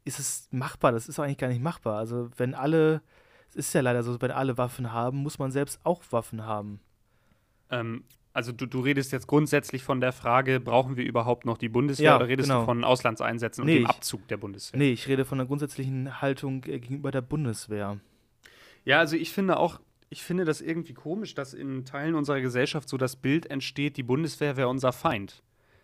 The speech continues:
Speaker 2: Also einige laufen ja mit dem Weltbild durch die Gegend. Die Bundeswehr ist was Schlechtes und man muss das abschaffen. Eigentlich finde ich, dass so Institutionen wie die Bundeswehr für eine Demokratie doch unglaublich wichtig sind.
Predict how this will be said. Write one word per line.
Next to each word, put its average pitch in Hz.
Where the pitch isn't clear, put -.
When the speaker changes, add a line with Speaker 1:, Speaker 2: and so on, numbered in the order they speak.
Speaker 2:
Also 127
einige 151
laufen 156
ja 147
mit 143
dem 143
Weltbild 143
durch 135
die 131
Gegend. 117
Die 107
Bundeswehr 123
ist 120
was 117
Schlechtes 170
und 127
man 131
muss 135
das 135
abschaffen. -
Eigentlich 156
finde 170
ich, 143
dass 131
so 117
Institutionen 139
wie 131
die 120
Bundeswehr 123
für -
eine 127
Demokratie 123
doch 131
unglaublich 131
wichtig -
sind. 101